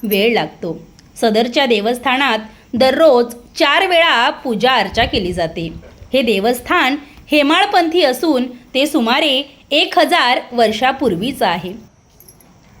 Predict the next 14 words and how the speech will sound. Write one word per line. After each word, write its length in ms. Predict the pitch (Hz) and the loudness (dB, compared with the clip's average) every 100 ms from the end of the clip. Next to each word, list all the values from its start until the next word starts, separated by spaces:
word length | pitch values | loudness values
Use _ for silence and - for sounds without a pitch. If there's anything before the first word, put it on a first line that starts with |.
| - - - - - | -20 -20 -20 -8 0
मंदिरात 680 | 254 240 214 277 311 240 254 - 254 | 2 4 2 2 2 2 0 -4 -2
नारळ 640 | 262 285 285 339 277 302 | 0 2 4 4 4 4
वाढवीत 480 | 311 262 185 220 - | 2 0 0 -4 -4
नाहीत. 300 | 254 196 190 170 - - | -2 -2 -2 -6 -14 -10
बकरीचा 760 | 208 220 226 247 262 294 220 240 | -2 0 0 -2 0 0 2 0
पशुबळी 640 | 285 339 330 403 392 415 | 2 2 2 2 4 4
दिला 240 | 403 294 220 | 2 2 0
जातो. 460 | 208 175 170 160 - - - | 0 -4 -6 -8 -10 -16 -10
इथं 460 | 190 247 233 208 254 - - | -4 0 2 0 -4 -6 2
पौष 300 | 294 381 427 | 4 4 2
महिन्यात 540 | 349 311 311 294 226 - - 247 | 4 6 6 4 0 -4 -10 -2
मृग 220 | 269 320 | 0 2
नक्षत्रावर 880 | 403 370 - 359 330 294 294 254 220 - - - | 2 0 0 0 0 2 4 2 0 -6 -20 -4
खंडोबादेव 840 | 277 220 262 302 285 285 320 254 | 0 4 4 4 2 2 2 2